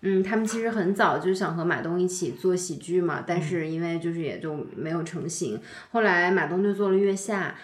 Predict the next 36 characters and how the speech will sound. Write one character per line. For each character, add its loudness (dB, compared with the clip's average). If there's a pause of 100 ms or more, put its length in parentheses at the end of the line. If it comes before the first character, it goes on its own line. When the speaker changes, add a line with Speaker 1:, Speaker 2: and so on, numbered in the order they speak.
(140)
Speaker 1:
他 0
们 4
就 2
说 0
：“哎， 0
你 2
看 4
乐 4
队 2
的 8
夏 4
天 4
终 6
于 4
来 0
了。” -2
然 0
后 4
刘 4
诗 0
颖 4
就 6
问 6
他 2
说 2
：“喜 -6
剧 0
的 6
夏 0
天 0
什 -2
么 -2
时 -2
候 -2
来 -6
呢？” -8